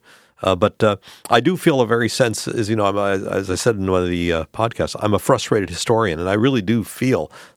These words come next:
that I'm following in the footsteps of people who've been doing this. I, you know, I look back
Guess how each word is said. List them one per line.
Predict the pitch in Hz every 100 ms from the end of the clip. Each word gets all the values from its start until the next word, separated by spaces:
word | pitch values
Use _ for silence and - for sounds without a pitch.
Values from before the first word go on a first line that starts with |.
| -
that | 95 87
I'm | 92 98 90 - _
following | _ - 117 117 104 101
in | 95
the | 85
footsteps | - 80 - - 90 - - - _ _ -
of | 95 80 _ _ _ _ _ _ _ _
people | 110 101 107
who've | 95 92
been | 85
doing | 90 87
this. | 78 -
I, | 95
you | 104
know, | 92
I |
look | 92 98
back | 95 98 -